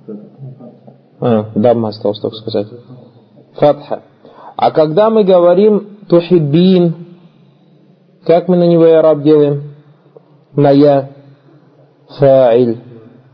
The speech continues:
Фаиль. Мабни али сукун ля махада, а, ля мабни али сукун фи махали раф.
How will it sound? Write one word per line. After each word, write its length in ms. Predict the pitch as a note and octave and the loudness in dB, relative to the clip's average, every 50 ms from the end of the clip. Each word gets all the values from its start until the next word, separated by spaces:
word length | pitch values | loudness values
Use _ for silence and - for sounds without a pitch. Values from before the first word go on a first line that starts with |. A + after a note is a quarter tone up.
| _ _ _ _ _ _ _ _ - - | _ _ _ _ _ _ _ _ -10 -4
Фаиль. 540 | C#3 C3+ B2+ B2+ A#2+ A#2 A#2 A#2 A2 A2+ A#2 A#2 | 0 0 2 2 2 2 2 0 -2 -4 -6 -4
Мабни 300 | C3 B2 B2 A#2+ B2 C#3 | -2 -2 0 0 0 0
али 200 | C#3 C3 B2 A#2+ | 2 2 0 -2
сукун 520 | - - - B2+ - - E3+ F#3+ G3 F3+ | -4 -6 -8 -8 -2 0 2 2 2 4
ля 160 | D3 C#3 C3 B2+ | 2 2 2 2
махада, 520 | B2+ B2+ A#2 - D3 D3+ D3+ D3 D3 C#3+ C#3+ | 0 -4 -4 -2 0 0 0 0 0 -2 0
а, 220 | C#3 C3 B2 A#2 | 0 2 2 4
ля 140 | A#2+ C3 C3+ | 4 2 2
мабни 460 | C3 B2+ B2 B2+ B2+ C3+ C3+ C3+ C3+ C#3+ | 0 -2 -4 -4 -2 -2 0 0 2 2
али 120 | C#3 C3 | 2 0
сукун 300 | C3+ - - F3+ F#3+ F3+ | -2 -2 -2 0 0 0
фи 120 | - D#3 | 0 0
махали 600 | C#3 C3 B2+ C3 - D#3+ F3+ G3 G#3+ A#3 A#3 A#3 - - - - - _ _ _ _ _ - _ _ - - - - - _ _ - | 0 0 -2 -2 -2 0 0 2 2 0 0 -2 -6 -20 -20 -20 -20 _ _ _ _ _ -20 _ _ -20 -20 -20 -20 -20 _ _ -6
раф. 380 | - B2 C3 C3+ C#3+ C#3 C3 | -2 0 2 2 2 0 -2